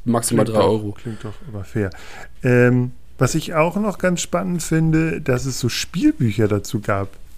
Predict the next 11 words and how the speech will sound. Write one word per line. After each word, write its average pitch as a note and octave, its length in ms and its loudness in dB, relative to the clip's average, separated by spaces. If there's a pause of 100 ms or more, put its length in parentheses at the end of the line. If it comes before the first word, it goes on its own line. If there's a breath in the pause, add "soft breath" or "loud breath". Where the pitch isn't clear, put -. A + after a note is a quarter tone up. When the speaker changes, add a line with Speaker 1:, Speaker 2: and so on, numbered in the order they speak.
(120)
Speaker 2:
Das, - 240 -4 (120)
das, E3+ 260 -6 (120)
äh, D#3 600 0 (160)
also C3+ 200 0
so C3 180 4
diese, B2 520 6
wo A#2+ 80 6
du B2 120 6
entscheiden, C3+ 840 2 (1200 loud breath)
find C3 440 2
your A#2+ 440 4